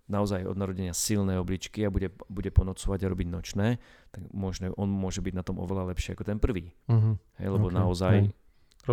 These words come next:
Speaker 2: Rozumiem.
Speaker 1: záleží aj tá genetika, hej. E, trojkové ročníky,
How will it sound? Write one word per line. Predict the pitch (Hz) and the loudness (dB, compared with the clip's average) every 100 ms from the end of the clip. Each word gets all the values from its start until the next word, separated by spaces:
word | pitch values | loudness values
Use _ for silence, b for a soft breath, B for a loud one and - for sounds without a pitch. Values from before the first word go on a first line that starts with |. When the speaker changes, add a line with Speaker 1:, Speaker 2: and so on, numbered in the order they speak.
| 101 | 0
Speaker 2:
Rozumiem. | 101 | 2
Speaker 1:
záleží | 98 95 92 | 2 2 2
aj | 95 | -2
tá | 98 | -2
genetika, | 87 101 98 85 98 101 | 0 0 0 -4 -12 -12
hej. | 104 | -14
E, | - - B B B B B B B - 101 101 101 | -14 -20 B B B B B B B -4 0 2 2
trojkové | - 127 156 175 123 | 6 6 6 6 4
ročníky, | 107 - 107 104 - 139 208 | 2 0 -2 -2 -2 -6 -6